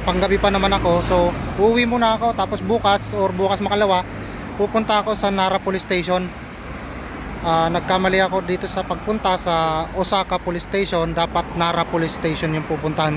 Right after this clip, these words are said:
ko. Akala ko kasi dahil yung Osaka ay sakop ng Nara, eh, pwede dito. So, ayan na, ayan na nga, guys, pupunta ako baka bukas or bukas makalawa kasi malayo pa yung Nara. Kung pupunta pa ako ngayon, baka hindi ako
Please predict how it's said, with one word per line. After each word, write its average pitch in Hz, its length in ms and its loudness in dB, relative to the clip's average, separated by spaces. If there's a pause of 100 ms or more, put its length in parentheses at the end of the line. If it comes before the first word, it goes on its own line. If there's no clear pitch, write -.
ko. 170 80 0 (720)
Akala 214 240 2
ko 233 80 4
kasi 233 240 0
dahil 214 400 2
yung 214 400 -2
Osaka 208 400 0
ay 196 80 0
sakop 196 320 -2
ng 202 80 0
Nara, 220 320 2 (720)
eh, 214 160 4 (560)
pwede 214 240 4
dito. 196 400 -2 (1200)
So, 180 400 2 (560)
ayan 190 240 2
na, 226 80 2 (560)
ayan 202 160 4
na 220 240 2
nga, 214 80 2
guys, 208 240 0
pupunta 202 400 0
ako 208 200 -2
baka 202 200 0
bukas 247 400 2
or 196 240 2
bukas 202 280 -2
makalawa 214 360 2
kasi 185 240 -2
malayo 190 400 2
pa 196 160 0
yung 196 80 -2
Nara. 208 240 0
Kung 180 120 -4
pupunta 185 360 -2
pa - 160 0
ako 226 80 -2
ngayon, 220 240 2 (760)
baka 220 200 2
hindi 220 160 2
ako 226 80 -2